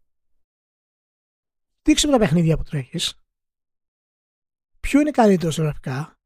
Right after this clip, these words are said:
με τεράστια διαφορά. Η Sony δεν χρειάζεται καν να χρησιμοποιήσει το P S πέντε. Το P S τέσσερα, άμα χρησιμοποιήσει, δεν έχεις αντίπαλο.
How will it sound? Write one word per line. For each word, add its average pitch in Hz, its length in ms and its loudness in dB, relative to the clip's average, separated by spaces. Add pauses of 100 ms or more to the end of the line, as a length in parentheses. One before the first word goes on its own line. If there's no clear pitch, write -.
(220)
με 190 100 6
τεράστια 226 680 0
διαφορά. - 560 -14 (540)
Η - 120 -8
Sony 226 200 4
δεν 233 120 -2
χρειάζεται 240 280 -2
καν 214 220 2
να 220 60 0
χρησιμοποιήσει - 460 0
το - 120 -8
P - 60 -6
S 202 120 -4
πέντε. 165 320 -2 (1400)
Το - 140 -12
P 240 100 4
S 240 60 0
τέσσερα, 254 360 2
άμα 175 100 2
χρησιμοποιήσει, 127 720 -4 (480)
δεν 175 200 4
έχεις 170 200 0
αντίπαλο. 131 440 -8